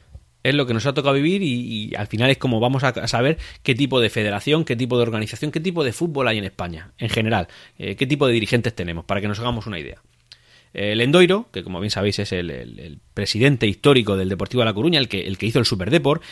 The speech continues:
el que, bueno, tuviendo, teniendo aquel, comillas, eh, golpe de suerte, cierro comillas,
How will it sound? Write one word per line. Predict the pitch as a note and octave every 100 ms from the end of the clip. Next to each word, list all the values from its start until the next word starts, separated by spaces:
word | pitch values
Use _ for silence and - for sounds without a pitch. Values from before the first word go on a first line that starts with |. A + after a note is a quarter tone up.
| -
el | - F#2
que, | F#2+ F#2+ F#2
bueno, | F#2 D3+ -
tuviendo, | - G2+ A2 G#2+ G2+ - - -
teniendo | F#2 G2+ A#2+
aquel, | A#2 A#2 A#2 G#2+ - - - -
comillas, | - G#2 C3 A2 F#2+ - - - -
eh, | - G2+
golpe | B2+ C3
de | G#2+
suerte, | - C3 - G2+
cierro | E2+ A#2 G#2+ G2
comillas, | G2+ B2+ G#2+ F2